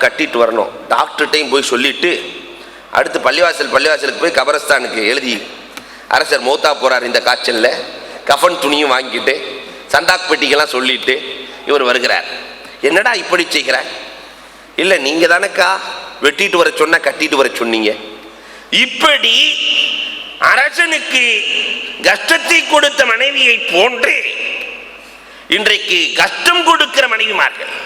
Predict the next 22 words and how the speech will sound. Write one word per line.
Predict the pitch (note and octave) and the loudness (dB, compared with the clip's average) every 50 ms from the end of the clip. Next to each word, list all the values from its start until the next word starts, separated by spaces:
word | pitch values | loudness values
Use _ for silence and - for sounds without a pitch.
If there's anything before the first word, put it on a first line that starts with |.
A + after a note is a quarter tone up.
| - - - - - - - - - | -12 -14 -14 -16 -16 -18 -18 -6 0
கவலையில | - E3 G3 A#3 C4 F#3 - B3 A#3 | 0 2 2 2 2 2 2 0 0
போய் | A3+ B3+ B3 | -2 -2 -2
இவனே | A#3 A3 A#3 C4 | -2 -2 0 0
உட்கார்ந்துருப்பான், | B3+ A#3 G#3 G#3+ A#3 A#3 A#3 A3 G#3 F#3 G3 G3 G#3+ A3+ - - - - - - - - - - - - | -2 -2 0 0 0 0 0 -2 -2 0 0 0 0 -2 -6 -10 -12 -12 -12 -12 -14 -16 -16 -18 -4 0
ஒரு | F#3+ G#3+ A3 | 2 2 2
கிணத்தடியில | G#3+ G3+ G#3+ A#3+ C4+ - - A3+ A#3 B3+ C4 | 2 0 0 0 0 -2 -2 -2 0 0 0
உட்கார்ந்துருக்கும் | A#3+ G#3+ - A#3+ A#3+ A#3 A3 G#3 - - G3+ G3+ | -2 0 0 0 0 2 0 -2 -2 -2 0 2
போது | A#3 C4 C4 A3 | 2 4 4 2
ரொம்ப | G3+ G#3 A#3+ B3+ | 2 2 0 -2
கவலையில | - - G3 G3+ A#3 B3+ C4+ B3+ | 0 0 0 0 2 0 0 0
உட்கார்ந்துருக்கிறான். | A#3 G#3+ G3 A3 G#3+ G#3+ G3+ F#3+ F3+ F3+ D3+ C3 G#2+ - - - - - - - | 0 0 0 -2 0 0 -2 0 0 0 0 -2 -4 -6 -10 -12 -12 -6 0 2
அவன்கிட்ட | C3 E3+ G3+ - - F#3+ F#3+ | 4 4 4 4 2 2 4
போய் | A3+ A3+ - | 2 2 4
கேட்டாங்களாம், | - F#3 F3+ F#3 F3+ F3 F3 G#3+ A#3 A3 F3+ C#3 - - - - - - | 2 2 4 4 2 4 4 2 2 2 2 0 -2 -6 -10 -6 2 6
"தோஷம்டா | E3 G3 G#3 - G3 F#3+ G3 G3+ G3+ F#3 | 6 6 6 4 2 0 2 0 0 0
என்ன, | E3+ F3 F#3+ | 0 0 -2
சந்தோஷம்டா | F#3 F3 D#3+ D3+ D#3+ E3 E3+ E3 D#3+ D3+ D3 C#3+ D3+ C#3 A#2+ | 0 0 0 0 0 0 0 0 0 -2 0 2 2 2 2
என்னன்னு?" | A2 G2+ F#2 E2 - - - - - - - - - - - - - - - - - - - - - - - - - - - - | 0 -2 -2 -2 -4 -8 -12 -14 -14 -16 -18 -20 -20 -20 -20 -20 -20 -20 -20 -20 -20 -20 -20 -20 -20 -20 -20 -20 -20 -20 -10 -2
அவனே | - - D#3+ G3+ A#3 C4 | 0 2 2 2 2 2
பல | B3 G3+ G3 A3 A#3+ | 2 2 2 2 2
டென்ஷன்ல | A#3+ A#3 A#3+ B3 B3 C4 B3+ B3+ B3 A3 | 2 0 -2 2 2 2 4 4 2 2
உட்கார்ந்துருக்கிறான். | A#3 A3+ A3+ A3+ A3 - G3+ F#3 D3+ C#3 | 2 2 2 0 0 0 2 2 2 0